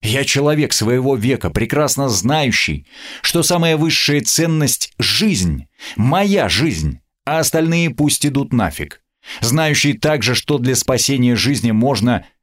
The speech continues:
Да что там можно, обязан бежать, нестись, сломя голову,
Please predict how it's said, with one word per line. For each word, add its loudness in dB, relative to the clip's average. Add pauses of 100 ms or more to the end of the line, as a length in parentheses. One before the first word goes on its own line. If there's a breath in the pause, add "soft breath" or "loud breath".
(320)
Да -4
что -2
там 2
можно, 0
обязан 0
бежать, 0
нестись, 0
сломя 0
голову, 2